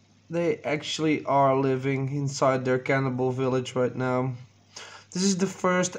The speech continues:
act of, uh, passive cannibalism that I have cited within this colony. Um, this adult is right now eating a younger adult, uh, that died due to a molting failure. Um, he's being quite aggressive,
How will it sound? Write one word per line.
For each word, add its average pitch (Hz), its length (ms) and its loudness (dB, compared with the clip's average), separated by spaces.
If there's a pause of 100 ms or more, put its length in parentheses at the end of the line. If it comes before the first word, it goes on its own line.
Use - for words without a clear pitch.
act 160 360 0
of, 143 400 -2
uh, 143 260 4
passive 143 560 0
cannibalism 143 600 2
that 139 160 2
I 139 120 4
have 131 200 0
cited 139 480 2
within 139 320 2
this 135 200 0
colony. 139 640 2 (640)
Um, 135 640 0 (160)
this 151 240 -2
adult 151 400 4
is 139 120 -8
right 147 300 6
now 143 380 2
eating 147 400 2
a 139 160 2
younger 147 560 4
adult, 143 580 2 (240)
uh, 135 360 0
that 135 280 0
died 143 380 6 (180)
due 147 240 2
to 143 180 0
a 139 40 2
molting 139 480 2
failure. 151 640 4 (560)
Um, 131 480 0
he's 147 160 -4
being 170 420 0
quite 202 320 6
aggressive, 165 720 2